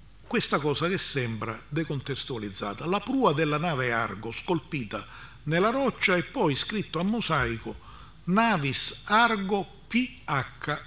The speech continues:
un'abbreviazione. André, che è anche un uomo di straordinaria cultura della letteratura latina, non è solo archeologo, ha trovato un passo di Ovidio che descrive la nave Argo come puppis emonia, che vuol dire la,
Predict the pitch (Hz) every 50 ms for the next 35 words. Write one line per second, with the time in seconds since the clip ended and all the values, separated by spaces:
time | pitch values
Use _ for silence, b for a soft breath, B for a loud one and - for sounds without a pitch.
0 | - - 160 160 156 135 135 147 143 135 131 120 - - - 110 - - - -
1 | - - - B B B B B B B B B B B B B - 190 214 220
2 | 202 190 160 143 135 131 139 147 - - 143 147 151 160 165 - - 139 135 143
3 | 151 156 147 135 127 127 123 117 - - - 135 131 127 120 131 139 147 156 151
4 | 139 127 117 107 123 120 - - - 147 135 131 117 113 110 110 - 143 131 131
5 | 123 123 123 120 113 - - - 123 123 117 - 185 165 127 120 117 117 113 -
6 | 120 113 107 98 123 123 110 117 123 123 120 113 - - 160 135 123 113 107 -
7 | - 135 127 110 107 107 127 147 180 - - B B B B B B B B -
8 | - - - - - - - - - - B B B B B B B B B B
9 | B B B B B B B - - - - - 226 233 220 170 131 135 127 127
10 | 120 - - 196 156 - - - 131 113 127 147 156 139 127 127 120 110 123 139
11 | 156 175 170 - - - 170 151 151 180 - - - 226 190 139 131 123 135 151
12 | 170 156 139 131 127 131 127 120 113 110 107 113 123 113 - 170 156 139 131 120
13 | - - 226 247 - - - - 208 - - - - - - - - 151 143 135
14 | 127 120 113 113 117 113 110 110 - - - 151 143 151 165 147 127 131 127 117
15 | 113 110 110 127 139 143